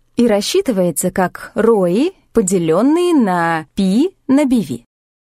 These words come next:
Можно заметить, что этот показатель параллелен мультипликатору P на E на G.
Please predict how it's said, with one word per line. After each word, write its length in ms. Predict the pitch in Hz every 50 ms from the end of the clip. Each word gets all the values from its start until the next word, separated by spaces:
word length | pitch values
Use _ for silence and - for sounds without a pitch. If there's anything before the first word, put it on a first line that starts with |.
| _ -
Можно 400 | - 214 214 214 202 208 202 196
заметить, 600 | 196 214 233 269 349 415 381 - 214 - - - - - - -
что 280 | - - - - 214
этот 200 | 214 - 208 -
показатель 520 | - 208 - 214 220 240 320 320 - 285 247
параллелен 680 | - - 226 220 220 214 226 269 311 330 311 320 294
мультипликатору 960 | 269 262 262 240 240 247 233 - 214 202 - 262 294 277 - - 262 254 240 240 - _ _ _ _
P 360 | - 220 247 277 311 339 320 -
на 480 | - 214 220 214 214 214 214 214 208 - - _ _ -
E 180 | 240 254 285
на 160 | 277 269 262 247
G. 380 | 220 233 269 285 226 135 -